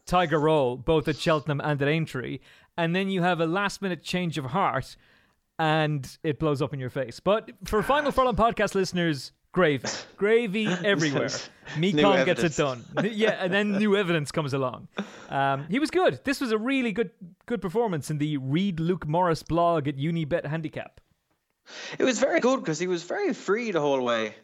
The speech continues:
Speaker 2: And to be honest, at halfway, I was saying, "I think he can't finish this race off." Like, he, he's raced that freely.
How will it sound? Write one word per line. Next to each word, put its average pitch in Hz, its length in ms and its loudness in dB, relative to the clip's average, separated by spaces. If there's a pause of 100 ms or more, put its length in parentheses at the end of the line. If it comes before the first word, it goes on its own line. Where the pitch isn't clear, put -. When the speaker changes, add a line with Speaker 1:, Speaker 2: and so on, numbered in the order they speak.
(380)
Speaker 2:
And 151 140 -6
to 180 60 -8
be 233 60 -2
honest, 302 300 -4
at 147 60 -4
halfway, 175 520 -2
I - 40 -2
was 151 120 -6
saying, 147 180 -6
"I 151 180 -8
think 214 200 -16
he 302 100 -12
can't 208 280 -12
finish 107 320 -10
this 110 180 -8
race 107 240 -2
off." 165 340 -6
Like, 156 140 -6
he, 156 200 -4
he's 170 180 -4
raced 202 260 -2
that 143 160 2
freely. 156 540 0